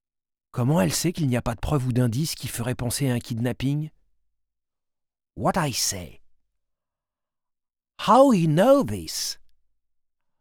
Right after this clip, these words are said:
What Harper says. How do I know that ?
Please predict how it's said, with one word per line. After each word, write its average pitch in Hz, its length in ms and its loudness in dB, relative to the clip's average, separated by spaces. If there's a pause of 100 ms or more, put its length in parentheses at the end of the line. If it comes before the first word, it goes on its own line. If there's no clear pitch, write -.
(160)
What - 380 -6
Harper 180 640 2 (100)
says. 85 760 -6 (1300)
How 202 320 4
do 202 200 2
I 247 140 4
know 277 460 0
that ? - 520 -10